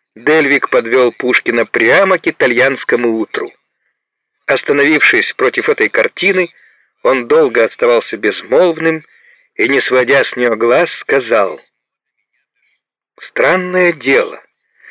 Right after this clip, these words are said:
В нынешнее время живописцы приобрели манеру выводить из полотна предметы и в особенности фигуры. В Италии это искусство до такой степени утвердилось,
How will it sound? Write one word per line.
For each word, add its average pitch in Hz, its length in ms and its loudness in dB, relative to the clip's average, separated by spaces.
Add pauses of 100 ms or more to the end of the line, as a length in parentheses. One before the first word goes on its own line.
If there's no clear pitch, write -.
(360)
В 98 140 -4
нынешнее 180 500 2
время 180 320 2
живописцы 131 640 -2
приобрели 160 520 0
манеру 180 580 0 (440)
выводить 151 560 2
из - 180 -2
полотна 147 480 0
предметы 180 760 -2 (340)
и 120 80 0
в 139 60 2
особенности 185 640 -2
фигуры. 170 640 -4 (840)
В - 60 -6
Италии 156 380 2
это 147 200 0
искусство 139 520 -2
до 117 80 -4
такой 139 280 0
степени 127 460 -4
утвердилось, 117 800 -2